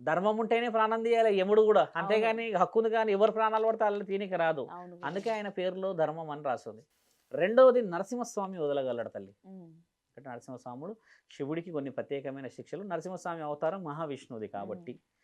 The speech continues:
Speaker 1: మూడోది మహా శివుడు
Speaker 2: శివుడు.
Speaker 1: మాత్రమే వదలగలడు. శివుడు వదిలినంటే ఇంక అంతిమ స్థితి కాదు.
Speaker 2: ఉమ్.
Speaker 1: ఆయన వీళ్ళిద్దరి వల్ల కాలేదన్న తరుణానికి తండ్రి దిగుతాడు.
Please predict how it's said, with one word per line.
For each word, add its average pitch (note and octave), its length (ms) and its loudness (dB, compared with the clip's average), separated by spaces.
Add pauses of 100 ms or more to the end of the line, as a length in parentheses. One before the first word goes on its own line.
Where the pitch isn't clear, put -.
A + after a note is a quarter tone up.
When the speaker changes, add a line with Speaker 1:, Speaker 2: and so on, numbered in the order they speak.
(260)
Speaker 1:
మూడోది F#3+ 420 -4
మహా E3 280 -8
శివుడు D#3+ 400 -12
Speaker 2:
శివుడు. D#3+ 300 -8
Speaker 1:
మాత్రమే D3 480 -8
వదలగలడు. A#2+ 560 -6
శివుడు G3+ 240 -2
వదిలినంటే G3 420 -6
ఇంక A#3 80 -8
అంతిమ F3 280 -6
స్థితి B2 300 -12
కాదు. - 300 -10
Speaker 2:
ఉమ్. F#3+ 320 -18
Speaker 1:
ఆయన D#3+ 180 -4
వీళ్ళిద్దరి D#3+ 480 0
వల్ల F#3+ 240 0
కాలేదన్న E3+ 540 -2
తరుణానికి F3 500 -2
తండ్రి A3 260 2
దిగుతాడు. C3+ 400 -2